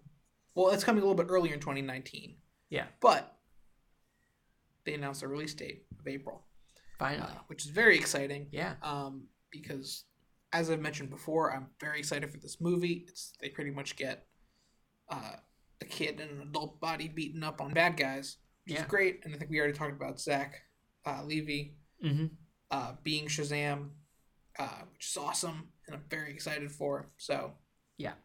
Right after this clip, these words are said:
Speaker 2: It's gonna be lots of fun.
Speaker 1: it'll be lots of fun. It'll be a most likely funny movie, uh, and I'm excited for it.
Speaker 2: Yeah.
Speaker 1: Um, yeah. And another movie that, this movie I think will be coming out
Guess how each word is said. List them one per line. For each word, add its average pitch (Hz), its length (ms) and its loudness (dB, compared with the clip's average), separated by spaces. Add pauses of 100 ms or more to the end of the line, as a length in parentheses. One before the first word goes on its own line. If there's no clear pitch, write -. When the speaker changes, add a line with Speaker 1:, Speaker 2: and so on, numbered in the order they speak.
(840)
Speaker 2:
It's - 80 -14
gonna 127 140 -4
be 123 100 -4
lots 120 220 -2
of 123 80 -10
fun. 139 280 -8 (160)
Speaker 1:
it'll 160 100 -2
be 160 80 0
lots 196 260 6
of 170 80 -6
fun. 151 200 -2
It'll 147 140 0
be 151 160 0
a 139 160 -2 (200)
most 175 280 4
likely 151 260 0
funny 147 400 -4
movie, 151 460 -4 (100)
uh, 127 220 -6 (140)
and - 140 -16
I'm 147 200 -12
excited 170 400 -8
for - 200 -10
it. - 100 -16 (200)
Speaker 2:
Yeah. 190 200 -4 (540)
Speaker 1:
Um, 139 400 -2 (160)
yeah. - 180 -4 (320)
And 180 380 0 (360)
another 208 340 8
movie 170 220 4
that, 151 340 0 (100)
this 202 220 4
movie 165 200 2
I 139 60 0
think 139 200 -6
will 139 120 -4
be - 360 -8 (380)
coming 139 360 -6
out - 300 -10